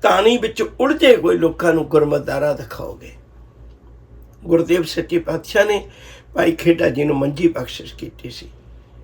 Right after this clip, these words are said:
ਇਹ ਦੁਰਗਾ ਦੇਵੀ ਦੀ ਜੇ ਵਿਚਾਰ ਆਪ ਜੀ ਨੇ ਦੇਖਣੀ ਪੜ੍ਹਨੀ ਹੋਵੇ ਤਾਂ ਮੈਂ ਹਮੇਸ਼ਾ ਉਹਨਾਂ ਕਿਤਾਬਾਂ ਦਾ ਜ਼ਿਕਰ ਕਰਦਾ ਰਹਿਣਾ ਹੈ। ਡਾਕਟਰ ਗੁਰਸ਼ਰਨ ਕੌਰ ਜੱਗੀ, ਉਹਨਾਂ ਦੇ ਲਿਖੇ ਬੜੇ ਵੱਡੇ ਮੋਟੇ ਗ੍ਰੰਥ ਨੇ।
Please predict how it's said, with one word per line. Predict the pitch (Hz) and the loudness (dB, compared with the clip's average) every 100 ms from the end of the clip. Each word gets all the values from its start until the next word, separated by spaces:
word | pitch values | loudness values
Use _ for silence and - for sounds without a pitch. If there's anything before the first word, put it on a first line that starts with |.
| - - 196 | -20 -6 2
ਇਹ | 196 - | 2 2
ਦੁਰਗਾ | 135 190 175 202 180 | 0 0 2 2 2
ਦੇਵੀ | 151 156 165 190 | 2 2 2 0
ਦੀ | 165 175 165 - - - - 160 | -6 -4 -4 -6 -20 -20 -14 0
ਜੇ | 170 175 | 2 2
ਵਿਚਾਰ | 170 - 139 151 - - - | 0 0 0 0 -2 -12 -6
ਆਪ | 156 160 | -6 -4
ਜੀ | 165 156 | -2 2
ਨੇ | 156 | 2
ਦੇਖਣੀ | 147 156 156 190 185 | 0 -2 -2 -4 -6
ਪੜ੍ਹਨੀ | 175 196 202 233 | -2 -2 0 0
ਹੋਵੇ | 214 143 185 - - - - - - - | 0 2 0 -2 -8 -20 -20 -20 -20 -8
ਤਾਂ | - 180 | -2 4
ਮੈਂ | 170 | 6
ਹਮੇਸ਼ਾ | 165 202 196 220 | 6 4 2 0
ਉਹਨਾਂ | 202 180 | 2 0
ਕਿਤਾਬਾਂ | 180 - 147 165 165 | 0 -2 0 2 2
ਦਾ | 165 | 2
ਜ਼ਿਕਰ | 160 165 165 | 0 -4 -4
ਕਰਦਾ | - 143 131 151 | -2 -4 2 4
ਰਹਿਣਾ | 151 165 160 | 6 4 4
ਹੈ। | 135 - - - - - - | 0 -12 -20 -20 -20 -12 -2
ਡਾਕਟਰ | 151 160 - 196 | 0 0 -2 -8
ਗੁਰਸ਼ਰਨ | 160 170 - - 143 165 | -2 -2 0 -2 0 0
ਕੌਰ | 165 139 151 | 0 0 0
ਜੱਗੀ, | - 123 131 147 120 - - - - - - - - - | -2 -6 -4 -6 -6 -18 -20 -20 -20 -20 -20 -20 -20 -2
ਉਹਨਾਂ | 196 208 | 2 2
ਦੇ | 180 170 | 2 2
ਲਿਖੇ | 151 - 165 | 2 0 0
ਬੜੇ | 143 156 | 0 -2
ਵੱਡੇ | 139 135 160 | -2 2 4
ਮੋਟੇ | 151 143 - 170 | 4 0 0 0
ਗ੍ਰੰਥ | 151 156 156 175 | 0 0 -2 -2
ਨੇ। | 190 190 | -2 -2